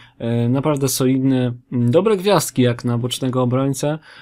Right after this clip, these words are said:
E, mógłby być tutaj również Cristito, nie pokażę wam, bo, bo, bo go nie mam, ale mógłby być. Dalej Fellaini, bardzo go lubię, wysoki, no <laughs> bardzo wysoki, w ponad dwa metry z afro,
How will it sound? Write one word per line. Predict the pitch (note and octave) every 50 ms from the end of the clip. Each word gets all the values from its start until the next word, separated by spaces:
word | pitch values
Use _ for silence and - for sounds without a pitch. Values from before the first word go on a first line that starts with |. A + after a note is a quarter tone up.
| - -
E, | - B2+
mógłby | C3+ D3+ D#3 D3 D3
być | C#3 C#3+ C3 -
tutaj | - C3 - C#3
również | C3+ C3 B2+ C3 B2 -
Cristito, | - C3 B2+ A#2+ - - D3+ D3 - C#3
nie | C3 B2
pokażę | B2 B2+ B2 - C3 A#2+ B2+ A#2+
wam, | A#2+ A#2+ A#2 A2
bo, | A#2 A2+ A2+ A2
bo, | G#2+ G#2+ G#2 A2+ A#2 A2+ A2
bo | G#2 A2+ A#2
go | A#2 B2
nie | C#3+ E3 D#3+
mam, | D3+ D3 D3+ D#3+ F#3+ -
ale | - B3+ A#3+ G#3 F3+
mógłby | D#3+ C3 A#2 G#2+ G#2 G2+
być. | G#2 F#2+ - - - - - - - - -
Dalej | - D3+ D#3 G#3 G#3+ G#3+ G3+ F3+
Fellaini, | - E3+ E3+ E3+ E3+ E3+ E3+ E3 E3
bardzo | D3+ D3 D#3 C#3+ B2+ C#3+ C3
go | A#2+ B2 B2
lubię, | C3 C3+ C3 B2 B2+ B2
wysoki, | B2+ E3 - - D#3 C#3+ C3+ - C#3+ C#3
no | D3 D#3 D3 B2+
<laughs> | B2 B2
bardzo | C#3+ D3 C#3+ B2+ B2 A#2+
wysoki, | A#2+ A#2 - C#3+ B2+ - B2+ A#2
w | A2 A2+ G#2+
ponad | - - C#3+ C3+ C3 B2 B2
dwa | A#2+ B2 B2
metry | B2 C3 C#3 C3+ - C3+ B2
z | B2 -
afro, | C3+ C3 B2 - C3 B2+